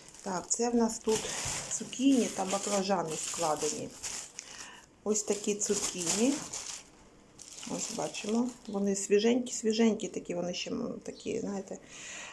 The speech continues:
видно, що тільки з грядки. Таких, е, цукіні в мене тут чотири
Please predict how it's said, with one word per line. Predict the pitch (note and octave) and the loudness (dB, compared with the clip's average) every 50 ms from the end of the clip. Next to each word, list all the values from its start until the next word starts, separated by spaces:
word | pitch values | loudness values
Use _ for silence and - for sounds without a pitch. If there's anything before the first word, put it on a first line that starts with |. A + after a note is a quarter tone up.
| - - | -4 2
видно, | F#3 G3+ - F3+ F3+ | 2 2 2 2 -2
що | - - A3+ | -4 -6 -8
тільки | - - - - F3 | -12 -10 -6 -6 -4
з | F3 | -2
грядки. | F3+ F3+ F#3 G#3 A3+ A#3 - - F3 F#3 F#3+ - - - - - - - - - - - - - - - - - - - - - - - - - - - - - | -2 0 2 0 0 0 -4 -6 -8 -8 -8 -8 -12 -20 -20 -20 -20 -20 -20 -20 -20 -20 -20 -20 -20 -18 -16 -16 -16 -14 -12 -8 -4 -4 -4 -4 -6 -10 -10 -6
Таких, | - C4 - - G#3 G3+ G3+ - - - | -6 -4 -4 -2 -4 -4 -4 -4 -6 -4
е, | F#3+ F#3+ F#3 F#3 F3+ - - | -2 0 0 0 -2 -2 -2
цукіні | - - - - - - A#3 C4+ D#4 D4+ D4 | -2 -2 -4 -4 -2 0 2 2 4 4 2
в | D4 D4 | 2 4
мене | D4 C#4 C#4 C4+ C4 C4+ C4 C4 - - - - | 6 6 6 8 8 6 4 2 -2 -8 -8 -2
тут | - A#3 A#3+ - - - | -2 -2 -2 0 2 4
чотири | A#3 A3+ - - A3+ A3 A3 A3 G#3+ | 4 4 6 8 8 10 10 10 8